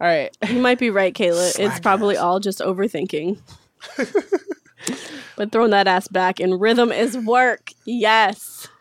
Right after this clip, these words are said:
Speaker 3: But as far as, like, a, a moan,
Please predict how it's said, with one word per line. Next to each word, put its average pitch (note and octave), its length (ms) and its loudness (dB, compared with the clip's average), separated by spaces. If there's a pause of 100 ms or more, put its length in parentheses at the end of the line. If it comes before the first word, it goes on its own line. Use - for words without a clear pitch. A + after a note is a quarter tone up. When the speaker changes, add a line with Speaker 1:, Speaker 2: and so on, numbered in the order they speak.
(500)
Speaker 3:
But - 320 4
as B2+ 140 -4
far E3+ 360 2
as, D3+ 500 -4
like, C3 380 -4
a, A2+ 460 -6
a A2+ 280 -6
moan, D#3 680 -8